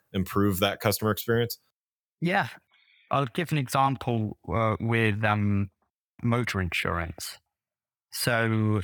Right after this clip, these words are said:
Speaker 2: one of our companies, one of our customers in Europe wanted to, it's a digital first company, so they don't have any physical presence, any real estate presence.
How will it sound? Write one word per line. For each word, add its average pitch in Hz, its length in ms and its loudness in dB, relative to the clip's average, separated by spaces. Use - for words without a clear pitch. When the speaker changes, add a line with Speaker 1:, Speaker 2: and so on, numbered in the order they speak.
Speaker 2:
one 143 180 0
of 156 80 2
our 135 120 2
companies, 104 760 -2
one 127 160 0
of 123 60 2
our 104 100 2
customers 101 800 -2
in 98 180 0
Europe 104 600 2
wanted 104 580 -2
to, 90 760 0
it's 98 400 -2
a 113 40 -2
digital 107 420 -2
first 98 360 -2
company, 85 480 -6
so 95 240 0
they 95 100 2
don't 104 200 0
have 98 120 -2
any 92 120 -4
physical 85 640 -4
presence, - 520 -6
any 85 220 -2
real 90 220 0
estate 80 300 -6
presence. - 560 -8